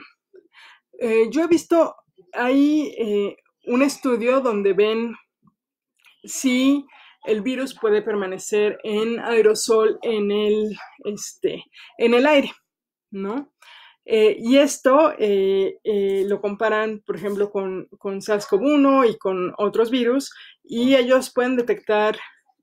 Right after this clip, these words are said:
el virus hasta dos horas en el aire. Pero, eh, esto lo hacen en un laboratorio y entonces, eh,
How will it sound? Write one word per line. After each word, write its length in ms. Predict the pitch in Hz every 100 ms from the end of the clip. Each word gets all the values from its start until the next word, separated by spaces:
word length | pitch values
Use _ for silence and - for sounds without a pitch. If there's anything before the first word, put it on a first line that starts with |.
| - - - -
el 180 | 214
virus 340 | 196 226 240 240
hasta 280 | 226 226 202
dos 260 | 214 220
horas 240 | 226 202 202
en 100 | 190
el 120 | 180
aire. 180 | 147 - - _ _ _ - - _
Pero, 380 | - 214 220 -
eh, 380 | 247 262 285 254
esto 240 | 269 320
lo 100 | 320
hacen 220 | 240 226 233
en 80 |
un 80 | 233
laboratorio 560 | 226 196 190 - 202 226
y 100 | 233
entonces, 720 | 196 202 202 233 247 - - -
eh, 340 | 202 196 -